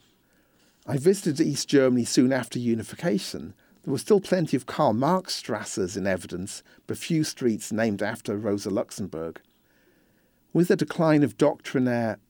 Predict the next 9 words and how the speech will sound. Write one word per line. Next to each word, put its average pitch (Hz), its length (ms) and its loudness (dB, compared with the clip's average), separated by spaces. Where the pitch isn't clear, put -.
Moscow-style 123 840 0
communism, 101 760 -2
Luxemburg 131 640 0
has 127 160 -2
to - 100 -4
some 180 240 2
extent 107 400 -2
been 117 160 -2
rediscovered 131 840 0